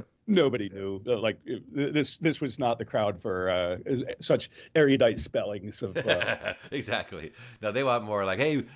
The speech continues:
Speaker 1: m-, more, more beer and turkey legs."
Speaker 2: Yeah. More dick jokes.
Speaker 1: Yeah, I mean, the, the, they're great. The fairs are great because you have to kind of really entertain sort of, you know, low attention span, drunk patrons a lot. And you gotta, you gotta hit 'em fast, hit 'em hard, and,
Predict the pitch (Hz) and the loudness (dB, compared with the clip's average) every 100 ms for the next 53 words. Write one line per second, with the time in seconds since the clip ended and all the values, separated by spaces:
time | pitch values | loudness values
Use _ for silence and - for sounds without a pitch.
0 | - - 110 - - 151 175 139 180 143 | -20 -10 -10 -10 0 2 4 4 0 2
1 | 170 180 160 127 170 - 143 131 123 110 | 4 4 4 2 -2 0 2 4 4 2
2 | 95 - - _ _ 131 117 107 - _ | -6 -14 -18 _ _ 0 2 2 0 _
3 | _ _ - 139 127 131 123 127 117 113 | _ _ 0 2 4 2 2 4 4 2
4 | - - _ _ _ - 185 151 143 147 | -10 -16 _ _ _ -8 -2 -2 -2 -6
5 | 151 156 143 135 143 131 - 135 - _ | -6 -6 -8 -12 -14 -20 -18 -18 -20 _
6 | 156 131 208 180 123 - 151 143 113 123 | -6 -2 -2 -2 -4 -4 -4 -4 -4 -4
7 | 139 131 113 101 92 90 - _ 110 131 | -4 -4 -8 -6 -4 -6 -14 _ -6 -6
8 | 151 147 120 120 110 113 113 - 110 107 | -4 -4 -2 -4 -4 -4 -6 -8 -6 -4
9 | 104 104 104 - - 98 87 80 _ 85 | -6 -10 -16 -20 -16 -14 -14 -18 _ -14
10 | 82 90 104 110 107 90 117 107 110 101 | -10 -4 0 0 -2 -6 -4 -6 -6 -10
11 | - 98 87 90 98 104 87 90 95 - | -8 -4 -2 -2 -6 -12 -6 -4 -4 -8
12 | - _ _ _ _ 113 143 - 143 87 | -20 _ _ _ _ -8 -6 -4 -6 -6
13 | 85 76 71 65 76 82 92 92 98 104 | -8 -6 -8 -10 -10 -8 -6 -8 -8 -6
14 | 101 101 110 95 110 117 123 - 107 98 | -6 -6 -10 -8 -6 -4 -6 -10 -12 -6
15 | 104 113 127 107 92 | -6 -4 -6 -10 -12